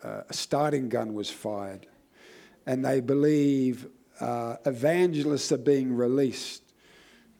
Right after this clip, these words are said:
to freshly run the race so that by two thousand and thirty-three,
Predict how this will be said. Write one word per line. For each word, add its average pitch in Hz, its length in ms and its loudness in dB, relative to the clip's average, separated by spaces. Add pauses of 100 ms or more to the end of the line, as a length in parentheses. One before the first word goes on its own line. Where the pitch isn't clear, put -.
(140)
to 127 580 2
freshly - 760 0
run 139 320 0
the 127 100 2
race 123 360 0
so 123 340 -2
that 123 200 -2 (440)
by 120 140 0
two 190 380 -2
thousand 131 520 2
and 117 220 -8
thirty-three, 120 920 0